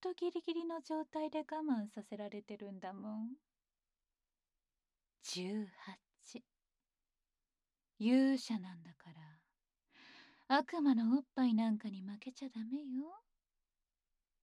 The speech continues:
我慢。ん？<laughs> 言っちゃダメ。快楽に負けちゃダ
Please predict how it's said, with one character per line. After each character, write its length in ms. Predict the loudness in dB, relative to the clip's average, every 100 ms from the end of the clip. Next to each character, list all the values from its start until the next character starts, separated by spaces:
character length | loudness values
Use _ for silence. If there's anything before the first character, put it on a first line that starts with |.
| _ _ _ _ _ _ -2
我 60 | 0 2 0 -2 -6 -8 -10 -12 -14 -16 -18 -20 -20 -20 -18 -14
慢。 80 | -14 -12 -12 -14 -16 -18 -20 -20 -20 -20 -20 _ _ _ _ -4
ん？ 60 | -2 -2 -12 _ _ _ _ _ _ _ _ _ _
<laughs> 80 | -6 -6 -18 _ _ _ _ _ _ _ _ 0 0 0 -4 -10 -14 -20 _ _ _ _ -4
言 200 | -4 -4
っ 40 | _ -14
ち 140 | -14
ゃ 60 | -12
ダ 400 | -14 -16 -16 -16 -12
メ。 180 | -10 -12 _ _ _ _ _ _ _ _ _ _ _ _ _ -4
快 320 | 2 4 4
楽 280 | 2 0 -6
に 140 | -6
負 200 | -6 -6
け 160 | -6 -8
ち 160 | -6
ゃ 80 | -8
ダ 140 | -4